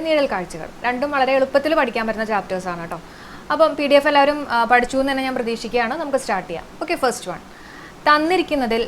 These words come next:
വിത്ത് മുളയ്ക്കാൻ ആവശ്യമായിട്ടുള്ള ഘടകങ്ങൾ ഏവ? ഞാൻ ഓപ്ഷൻസ് ഒന്ന് വായിക്കാം. സൂര്യപ്രകാശം,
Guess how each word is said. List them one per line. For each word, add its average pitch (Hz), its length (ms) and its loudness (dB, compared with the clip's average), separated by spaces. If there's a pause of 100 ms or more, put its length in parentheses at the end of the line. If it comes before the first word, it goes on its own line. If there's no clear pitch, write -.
(120)
വിത്ത് 233 320 -2
മുളയ്ക്കാൻ 214 400 -2
ആവശ്യമായിട്ടുള്ള 185 600 -4 (100)
ഘടകങ്ങൾ 208 560 -2
ഏവ? 151 80 -12 (420)
ഞാൻ 226 160 -2
ഓപ്ഷൻസ് 214 360 -2
ഒന്ന് 233 160 -2
വായിക്കാം. 220 300 -4 (440)
സൂര്യപ്രകാശം, 269 840 2